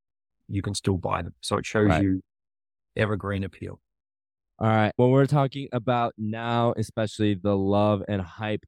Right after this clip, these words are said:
Speaker 2: of Nike, I think the Vomero fives is a big, important shoe. So can you tell me about this pair of the Nike Vomero fives?
Speaker 1: Yeah, that's a super interesting pair. That's actually a Dornbecker pair from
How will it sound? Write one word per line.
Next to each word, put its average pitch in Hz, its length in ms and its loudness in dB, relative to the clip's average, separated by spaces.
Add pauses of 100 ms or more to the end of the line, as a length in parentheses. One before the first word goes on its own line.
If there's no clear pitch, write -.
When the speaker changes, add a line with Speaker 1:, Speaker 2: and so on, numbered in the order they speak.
Speaker 2:
of 98 420 0
Nike, 104 580 -2 (260)
I 104 60 -2
think 104 180 0
the 95 80 -2
Vomero 95 380 -2
fives 87 540 0
is 87 360 -2
a 87 220 -2
big, 87 320 -4
important 92 460 -4
shoe. 101 360 -2 (280)
So 98 240 -2 (120)
can - 160 -8
you 113 100 4
tell 107 220 -4
me 110 160 2
about 98 400 -6
this 107 220 -2
pair 98 420 -6
of 98 260 -4
the 98 80 2
Nike 92 320 -2
Vomero 87 440 0
fives? 78 600 -6 (460)
Speaker 1:
Yeah, 127 320 2
that's 160 220 4
a 175 40 2
super 139 360 0
interesting 117 440 2
pair. 101 200 -6
That's 113 260 0
actually 135 420 4
a 107 80 0
Dornbecker 110 720 0
pair 104 320 -4
from 110 600 0